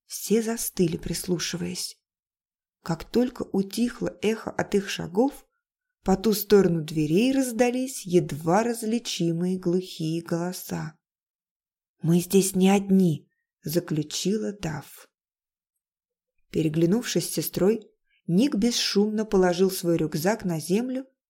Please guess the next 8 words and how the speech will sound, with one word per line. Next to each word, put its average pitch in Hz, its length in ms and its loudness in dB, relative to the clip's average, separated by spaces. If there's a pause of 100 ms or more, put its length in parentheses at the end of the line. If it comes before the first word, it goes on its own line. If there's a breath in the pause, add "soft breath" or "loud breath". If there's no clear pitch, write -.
(140)
и 180 100 2
направился 190 760 2
вперёд, 196 500 2
придерживая 165 680 6
висевший 170 580 2
на 151 100 -4
поясе 220 500 2
меч, 165 560 -2